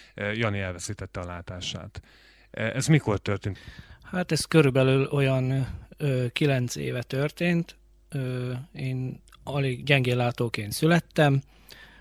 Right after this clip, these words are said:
Speaker 2: Ö, hét hónapra inkubátorba kerültem, ott kaptam egy oxigén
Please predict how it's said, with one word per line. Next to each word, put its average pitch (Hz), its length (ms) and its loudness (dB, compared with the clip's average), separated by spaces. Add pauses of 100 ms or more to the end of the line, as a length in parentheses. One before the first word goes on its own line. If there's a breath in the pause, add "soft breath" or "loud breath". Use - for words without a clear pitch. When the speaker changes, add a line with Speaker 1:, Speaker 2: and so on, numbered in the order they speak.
(140)
Speaker 2:
Ö, 123 200 -6
hét 120 320 0
hónapra 135 640 0
inkubátorba 135 800 -4
kerültem, 123 500 -6
ott 123 100 -10
kaptam 127 340 -8
egy 127 120 -8
oxigén 143 560 -4